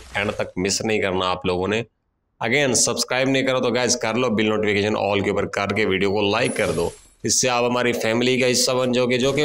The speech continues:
वाकई में भाई एक तगड़ी और दमदार बात है भाई, क्योंकि हम लोग जैसे ही live stream का स्टार्ट करेंगे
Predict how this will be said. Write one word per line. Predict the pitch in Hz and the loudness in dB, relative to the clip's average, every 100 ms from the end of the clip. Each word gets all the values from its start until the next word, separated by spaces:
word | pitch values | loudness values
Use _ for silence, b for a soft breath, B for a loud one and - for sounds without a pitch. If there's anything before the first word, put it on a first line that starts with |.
| 131 | 2
वाकई | 120 139 - 175 | 2 0 2 2
में | 160 | 2
भाई | 143 147 | 2 4
एक | 139 110 113 127 | 2 0 -2 0
तगड़ी | 123 156 | 2 2
और | 151 117 | 2 0
दमदार | 92 117 165 170 156 131 | 0 0 2 2 2 0
बात | 107 98 92 | 0 0 2
है | 92 | 2
भाई, | 113 110 | 2 0
क्योंकि | 85 101 107 | 0 -2 0
हम | 123 127 | 0 0
लोग | 117 | 0
जैसे | 90 107 107 131 | 0 0 2 0
ही | |
live | 104 104 | 2 0
stream | 101 120 107 | 0 -2 -2
का | 113 | -2
स्टार्ट | - 104 98 98 | -2 -2 -4 -2
करेंगे | 101 107 101 107 | 0 2 2 -2